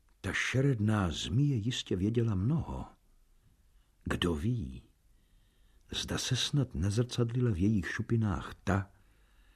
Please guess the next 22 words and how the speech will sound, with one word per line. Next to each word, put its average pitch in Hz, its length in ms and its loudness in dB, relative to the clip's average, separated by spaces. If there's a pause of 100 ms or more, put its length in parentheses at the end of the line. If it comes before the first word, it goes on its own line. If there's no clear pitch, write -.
(140)
která 92 420 4
schlížela 110 640 4
přidržujíce 101 720 2
bran 92 380 4
nebeské 90 520 2
duhy 92 420 2 (880)
do 87 120 6
mých 82 220 2
chlapeckých - 680 -6
snů. 60 460 -6 (1500)
A 67 100 0
teď 123 320 2
mi 160 120 8
ta 69 200 4
zmije 113 480 4
už 73 320 0
zmizela 87 460 2
navždy 85 580 -2 (1300)
a 73 80 6
ani 85 320 4
mi 87 120 4
nezasyčela. - 840 -4